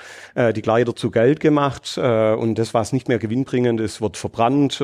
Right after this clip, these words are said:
wird auf anderen Kanälen irgendwie entsorgt. Und das ist letztendlich eine, ein Betrug am Spenderwillen. Und da muss man tatsächlich vorsichtig sein.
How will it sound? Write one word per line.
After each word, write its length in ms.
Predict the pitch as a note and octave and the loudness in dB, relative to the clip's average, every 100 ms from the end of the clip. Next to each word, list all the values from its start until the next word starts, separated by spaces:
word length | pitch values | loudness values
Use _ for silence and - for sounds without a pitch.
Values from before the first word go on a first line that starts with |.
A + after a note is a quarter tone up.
| A2+ | 0
wird 240 | A2+ - | -2 -2
auf 260 | - G#2 F#2+ | -2 -2 -2
anderen 400 | A#2+ C3 B2+ A#2+ | -2 0 0 -2
Kanälen 500 | A#2 A2+ A2 A2 A2+ | -2 -2 0 0 -2
irgendwie 360 | B2 A2+ G#2+ G#2 | -2 -4 -2 -4
entsorgt. 540 | F#2+ - G#2 B2+ B2 - - - | -4 0 2 2 0 -10 -20 -12
Und 140 | A#2 G#2+ | -6 -4
das 120 | G2+ | -2
ist 140 | B2 | -2
letztendlich 560 | A2+ F#2+ A2 G#2+ G2 F2+ | -2 -2 0 -2 -2 -2
eine, 500 | G#2+ G2 F#2 F2+ E2+ G2 A#2 | -2 0 0 0 -2 -6 -6
ein 180 | F#2 | -4
Betrug 480 | F#2 G#2+ - E3 D#3+ | -2 -4 0 0 2
am 160 | - G2+ | 0 -2
Spenderwillen. 1080 | - - B2+ C3+ A2+ G2 E2 F#2 F#2+ F2+ F#2+ | -2 2 4 4 4 2 -2 -6 -4 -4 -4
Und 180 | F#2+ | -4
da 140 | G#2 A2+ | -2 0
muss 180 | C3 B2+ | 0 0
man 100 | A2+ | -2
tatsächlich 500 | G#2 - A2 G#2+ F#2+ | -2 -2 -4 -4 -2
vorsichtig 560 | A2 B2 C3+ A#2+ B2+ A2 | 0 0 -4 -6 -6 -4
sein. 300 | B2+ A#2 A2+ | -2 0 0